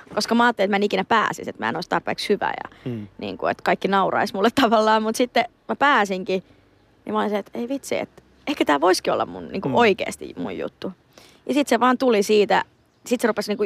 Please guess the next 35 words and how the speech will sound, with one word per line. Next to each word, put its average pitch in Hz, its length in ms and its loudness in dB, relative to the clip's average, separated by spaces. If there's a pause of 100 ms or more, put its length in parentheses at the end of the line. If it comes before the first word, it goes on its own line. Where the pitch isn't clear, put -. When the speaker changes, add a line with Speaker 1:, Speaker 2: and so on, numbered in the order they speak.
Speaker 1:
joka 247 340 4
kerta, 202 300 2
kun 185 80 -8
mä, 175 100 -4 (160)
niinku, - 180 -10
tavallaan 170 260 0
pääsin 185 200 0
jatkoon 208 480 0
tai 175 140 0
mitä 175 120 -2
tahansa 196 360 0
tapahtui, 185 520 0 (400)
niin 196 80 -2
sit 190 80 -4
tuli 202 140 2
vaan 190 120 4
totisempaa 180 500 -2
ja 165 40 0
totisempaa 160 680 0
ja 156 60 0
mä 165 80 -6
tajusin, 165 360 0
että 92 120 -8
miten 151 200 -4
paljon 147 180 -4
mä 151 60 -10
haluan - 340 -4
sitä. 175 200 -6
Miten 190 180 0
paljon 180 220 2
mut 180 200 -6
on, 180 100 0
niinku, 180 180 -2
ehkä 185 200 -4
luotu 196 400 2